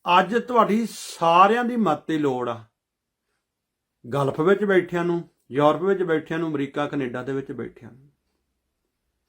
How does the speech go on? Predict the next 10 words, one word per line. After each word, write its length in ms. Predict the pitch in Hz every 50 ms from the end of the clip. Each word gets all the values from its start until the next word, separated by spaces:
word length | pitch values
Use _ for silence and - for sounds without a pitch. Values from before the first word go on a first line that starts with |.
| _ _ _ _ _ _ _ _ _ _ _ _
ਹੁਣ 160 | 151 180 190
ਤੋਂ 260 | 190 - 240 240 233
ਕੁਝ 240 | 226 - 202 196 196
ਚਿਰ 200 | 196 220 220 208
ਪਹਿਲਾਂ 340 | - 196 190 190 208 208 196
ਸਾਨੂੰ 680 | 180 180 165 170 170 175 180 180 180 180 180 - - _ _ _ _ _ _ _ _ _ _ _ _ _ _ _ _ _ _ _ _ _ _ _ _ _
ਭਾਈ 380 | 185 175 175 165 160 170 185 190
ਕਨਈਆ 760 | 190 - 196 185 170 147 147 156 170 180 180 180 185 185 -
ਸੇਵਾ 420 | - - - 151 147 143 165 170
ਸੁਸਾਇਟੀ 720 | 165 - 156 - - 156 147 147 - 170 170 165 165 -